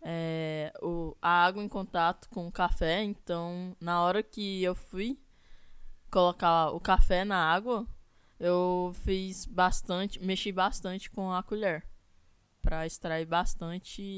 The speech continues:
esse corpo da bebida. Mas também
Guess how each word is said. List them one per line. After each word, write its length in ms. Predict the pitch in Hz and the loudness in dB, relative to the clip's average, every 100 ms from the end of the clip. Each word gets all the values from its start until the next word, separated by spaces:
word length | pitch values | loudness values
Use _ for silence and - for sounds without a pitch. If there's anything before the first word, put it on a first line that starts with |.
| 185 | -8
esse 240 | 180 - | -8 -12
corpo 460 | - 180 175 - - - - _ _ | -12 -6 -6 -4 -6 -6 -12 _ _
da 100 | 165 | -8
bebida. 540 | 180 185 156 147 170 _ _ _ _ _ _ _ | -6 -6 -8 -12 -16 _ _ _ _ _ _ _
Mas 440 | 180 185 190 190 | -4 0 2 2
também 480 | - 202 185 190 208 | 0 0 0 -2 -4